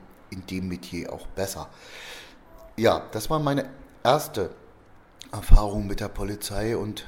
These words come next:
ja, dann gab's leider Erfahrungen mit Einbrüchen. Dazu muss ich aber auch sagen, wie wir in unserer Wohnung und mit unserem, naja, so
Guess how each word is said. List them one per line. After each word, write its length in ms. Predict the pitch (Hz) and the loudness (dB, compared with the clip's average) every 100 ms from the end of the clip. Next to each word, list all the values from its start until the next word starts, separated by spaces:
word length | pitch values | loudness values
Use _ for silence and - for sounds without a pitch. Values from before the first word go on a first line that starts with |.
| - | 4
ja, 220 | 110 113 | 4 0
dann 260 | 104 107 104 - - - - - | -6 -10 -12 -20 -20 -20 -20 -10
gab's 380 | - 113 113 - - - | -2 -2 -2 -12 -14 -20
leider 680 | - 98 92 98 110 117 113 - | -14 -6 -6 -4 -6 -6 -6 -6
Erfahrungen 760 | 107 - 101 110 120 107 107 | -8 -8 -8 -4 -4 -4 -8
mit 220 | 107 - - - - - - - | -12 -14 -20 -20 -20 -20 -20 -6
Einbrüchen. 800 | 113 127 120 - 92 95 90 78 - - - - - - | -2 -2 8 10 8 2 -10 -14 -20 -20 -20 -20 -20 -8
Dazu 420 | 113 135 - 135 - | -4 -4 -6 -10 -8
muss 220 | 131 165 | -8 -6
ich 180 | 165 - | -8 -8
aber 220 | - 110 | -6 -2
auch 160 | 139 - | 2 2
sagen, 500 | - 107 110 123 117 - - - - - - - - 95 | 2 -4 -4 -6 -10 -16 -20 -20 -20 -20 -20 -20 -18 -10
wie 240 | 127 135 | -8 -6
wir 340 | 113 123 120 117 - - - - - - - - - | -2 0 0 -4 -16 -18 -20 -20 -20 -20 -20 -20 -16
in 160 | 110 110 | -10 -10
unserer 680 | - 123 123 104 107 101 - - - | -8 -8 -6 -4 -4 -4 -8 -18 -2
Wohnung 540 | 104 135 127 123 - - - - - - - | 0 2 -2 -6 -10 -16 -18 -18 -18 -18 -12
und 260 | 113 113 107 | -10 -10 -10
mit 180 | 113 - | -10 -8
unserem, 640 | 117 113 104 107 104 110 | -8 -6 -6 -6 -6 -6
naja, 340 | 107 107 110 | -4 -4 -4
so 180 | 117 110 | -4 -2